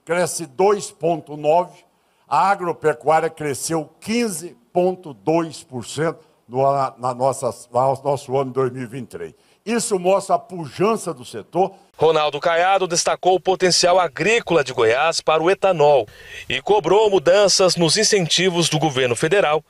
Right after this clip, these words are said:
Speaker 2: em relação à energia limpa.
Speaker 1: Goiás, por exemplo, é altamente competitivo em etanol. O etanol agora, nós vamos pra segunda geração. A lei já vai tá aí agora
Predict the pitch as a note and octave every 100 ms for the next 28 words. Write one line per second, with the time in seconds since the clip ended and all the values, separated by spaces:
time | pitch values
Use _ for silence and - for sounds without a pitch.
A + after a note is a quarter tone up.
0 | _ A2 B2 C#3+ D3+ - C3+ C#3+ - B2
1 | D#3 F#3 D3 A2+ A2 C3+ C3 G2+ - -
2 | - _ _ - G#3+ F3 F#3 G#3 F#3 -
3 | D#3+ D3+ C3+ E3+ A3 G#3 - G#3+ A#3 C4
4 | - A#3 G#3 A3+ G#3+ - A3+ A3 A#3 A#3
5 | A3 - F#3+ G#3 G3+ _ _ _ _ -
6 | A3+ G#3+ - _ G#3+ A#3+ C4 B3 A3 A#3+
7 | - - _ _ _ - C#4 C#4+ G3+ E3
8 | F3 F3+ A#2 C3+ F#3+ E3 F3+ G#3 A3+ -
9 | A#3 D#3+ A3 B3 A3+ G3+ A3 F3+ - F#3
10 | G3+ - _ _ _ G3+ F#3 F3 A#3 A3+
11 | A3 G3+ A3 G#3 - G#3+ G#3 G#3+ A3+ D#3+
12 | C3+ F#3 A3+ G#3 B2+